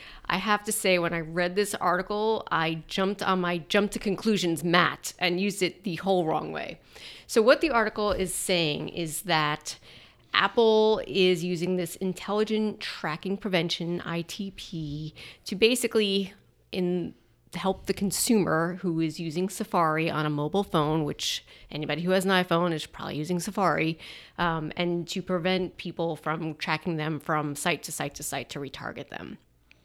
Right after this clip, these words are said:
In the process, though, this kind of screws Google in their tracking of AdWords. And they, Google is now saying, "Oh, we've got a workaround for this. We're working with Apple.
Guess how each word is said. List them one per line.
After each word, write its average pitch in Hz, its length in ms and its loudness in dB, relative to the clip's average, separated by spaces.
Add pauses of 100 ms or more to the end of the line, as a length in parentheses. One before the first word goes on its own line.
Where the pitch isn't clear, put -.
(340)
In 190 120 -2
the 160 60 -4
process, 247 520 6
though, 160 240 -2
this 156 160 -8
kind 185 220 -2
of 156 80 -4
screws 196 360 -4
Google 160 520 0
in 165 320 -2
their 160 180 -4
tracking 151 460 -4
of 156 180 -6
AdWords. - 640 -6 (500)
And 156 520 -2 (1300)
they, 185 540 4
Google 190 400 2
is 160 300 -4
now 175 180 0
saying, 170 400 -2
"Oh, 349 100 4
we've 202 200 0
got 196 160 4
a - 20 4
workaround 180 480 2
for - 80 -8
this. 165 300 -2
We're 175 80 -8
working 180 340 2
with 190 160 4
Apple. 160 580 2